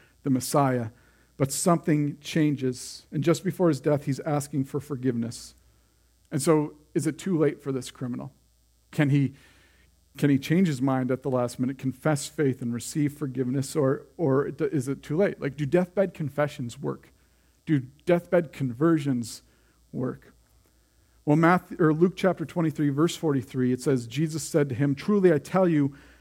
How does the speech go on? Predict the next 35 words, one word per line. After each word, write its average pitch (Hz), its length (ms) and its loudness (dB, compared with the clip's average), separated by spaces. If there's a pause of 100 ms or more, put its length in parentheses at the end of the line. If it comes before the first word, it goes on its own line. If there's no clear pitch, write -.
(140)
today 165 520 6
you 160 200 2
will 143 160 2
be 143 220 2
with 139 200 -4
me 131 420 2
in 127 240 -2
paradise." 120 760 -6 (720)
And 139 80 -8
so 180 80 6
what 190 180 6
Jesus 202 320 0
does 165 200 0
not 190 220 2
say 170 220 2
is, 143 300 2
"It's - 200 -6
too 180 180 -2
late." 123 240 -2 (840)
He 180 80 2
doesn't 208 280 6
say, 214 260 6
"Submit 190 380 2
an 220 80 0
application, 175 580 2
give 175 140 0
some 196 120 -4
character 175 400 0
references, 160 600 0
we'll 156 80 -8
see 175 220 -4
how 151 160 0
this 151 140 -4
pans 143 400 -2
out." 123 220 -2